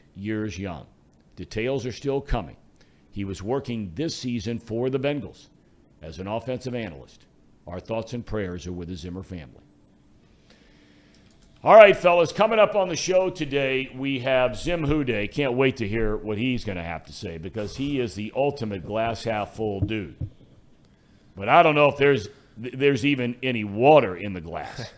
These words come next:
<laughs> right now, but he'll find a way to spin it. Paul Doherty, on the other hand, at eleven, maybe not so much.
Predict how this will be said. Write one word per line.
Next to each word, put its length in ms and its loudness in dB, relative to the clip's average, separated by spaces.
<laughs> 140 -20
right 260 -2
now, 240 -2
but 120 -10
he'll 120 0
find 280 0
a 40 0
way 120 0
to 80 0
spin 280 -2
it. 100 -16
Paul 180 -6
Doherty, 440 -2
on 140 -2
the 80 -4
other 200 0
hand, 220 -6
at 60 -8
eleven, 460 -4
maybe 300 -10
not 220 -8
so 160 -10
much. 380 -16